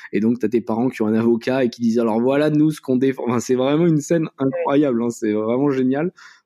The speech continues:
Euh, je, je, je le recommande, j'allais dire, mais en fait, non, pas du tout. Mais, mais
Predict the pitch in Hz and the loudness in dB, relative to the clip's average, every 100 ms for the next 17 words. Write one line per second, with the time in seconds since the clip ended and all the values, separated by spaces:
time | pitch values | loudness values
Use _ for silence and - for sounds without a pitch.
0 | - 107 104 98 104 110 101 - - - | -10 -6 -4 -4 -4 -4 -4 -10 -18 -20
1 | - - 117 131 139 139 151 151 135 123 | -16 -2 0 2 2 2 2 2 2 2
2 | 120 127 120 110 107 120 - 123 135 147 | 2 2 2 0 -2 -4 -2 0 0 0
3 | 127 135 147 160 135 117 127 | -2 -2 -2 0 0 0 -4